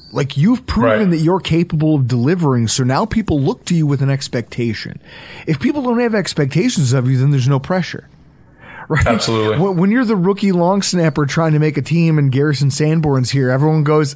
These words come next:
Speaker 1: "Eh, we don't have any expectations of that guy." Then when he's gone and you're the guy, everyone goes, "He better make that snap."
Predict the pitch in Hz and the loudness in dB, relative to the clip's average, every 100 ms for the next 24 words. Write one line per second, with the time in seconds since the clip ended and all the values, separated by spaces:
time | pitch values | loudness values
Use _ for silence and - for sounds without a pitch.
0 | - 349 339 349 285 285 277 262 254 233 | -6 0 2 4 2 2 0 0 0 0
1 | - 220 226 208 196 143 139 110 98 80 | -2 -2 0 0 0 0 0 -2 -4 -8
2 | - - - - - - - - - 123 | -10 -20 -20 -20 -20 -20 -20 -18 -4 0
3 | 190 285 220 196 214 170 170 247 214 151 | 2 2 2 4 2 2 2 0 2 2
4 | 139 185 151 135 196 226 165 151 147 139 | 2 2 0 0 0 2 2 2 2 2
5 | 131 147 151 147 139 139 113 - 156 127 | 0 0 0 2 0 0 -4 -2 -2 -2